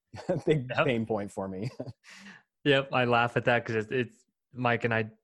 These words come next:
Speaker 2: joke and talk about this a lot of, you, you, you know the answer to something and you see the question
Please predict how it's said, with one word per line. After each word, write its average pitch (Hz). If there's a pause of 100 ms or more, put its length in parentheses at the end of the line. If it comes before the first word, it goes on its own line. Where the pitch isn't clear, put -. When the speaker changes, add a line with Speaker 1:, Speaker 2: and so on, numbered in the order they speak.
Speaker 2:
joke 107
and 104
talk 107
about 107
this 107
a 107
lot 107
of, 101 (1120)
you, 120 (100)
you, 120 (100)
you 117
know 120
the 127
answer 139
to 107
something 107
and 101
you 104
see 123
the 120
question 104